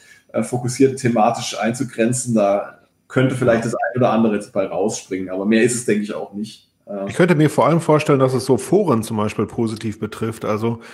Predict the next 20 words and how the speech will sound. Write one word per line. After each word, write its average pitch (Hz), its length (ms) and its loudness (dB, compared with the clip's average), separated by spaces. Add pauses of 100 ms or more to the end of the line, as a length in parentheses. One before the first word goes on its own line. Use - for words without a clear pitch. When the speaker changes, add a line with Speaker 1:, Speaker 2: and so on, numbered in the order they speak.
(300)
Speaker 2:
du 117 100 -2
hast 120 100 -2
so 131 60 4
eine 120 220 2
Seite 123 380 2
und 139 80 2
da 131 100 4
sind 127 160 0
irgendwie 117 180 0
zwanzig 131 360 -2
Antworten 143 400 0
drauf 139 200 2
und 131 160 -2
eine 151 300 0
ist 127 420 -2
die 127 100 4
Hammer-Antwort 135 920 0
auf 110 120 -2
deine 107 240 2
Frage. 101 480 -4